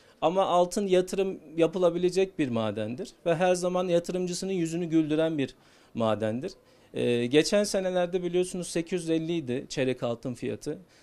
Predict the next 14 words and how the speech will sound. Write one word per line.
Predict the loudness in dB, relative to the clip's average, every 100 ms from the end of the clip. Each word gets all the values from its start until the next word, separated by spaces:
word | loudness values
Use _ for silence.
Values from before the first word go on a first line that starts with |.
| 0
Yıl | 0
sonuna | 2 0 0 -2
doğru | 0 -2 0 2
dolar | 4 4 2
kurunun | -2 -2 -2
etkisiyle | -2 -2 -6 -4 -2 -2
de | -2
tekrar | -2 -2 0 -2
bu | -2
sekiz | -6 -6 -4
yüz | -4
elli | -2 -2
rakamlarını | -2 -2 -2 -2 -2
görecek | -4 -4 -4 -6